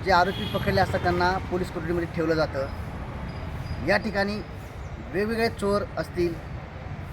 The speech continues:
याच पोलीस कोठडीमध्ये असतात. मात्र आज अशी एक स्थिती झाली आहे की बीड जिल्ह्याच्या इतिहासात पहिल्यांदाच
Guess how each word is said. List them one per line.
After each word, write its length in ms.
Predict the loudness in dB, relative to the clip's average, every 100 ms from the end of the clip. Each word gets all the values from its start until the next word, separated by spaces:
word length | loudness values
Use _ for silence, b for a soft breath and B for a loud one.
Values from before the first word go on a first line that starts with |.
| -6 0 4
याच 200 | 4 4
पोलीस 260 | -2 0
कोठडीमध्ये 380 | -2 0 2 2
असतात. 220 | 2 -2 2
मात्र 320 | 0 0 0
आज 240 | 2 2 0 -8 -4
अशी 240 | -4 -2 -4
एक 60 |
स्थिती 220 | -4 -2 4
झाली 260 | 4 6
आहे 100 | 2 0
की 60 | -4
बीड 220 | 0 0
जिल्ह्याच्या 340 | 4 4 4
इतिहासात 460 | 0 2 2 4 2 0 -8 4
पहिल्यांदाच 440 | 8 8 8 4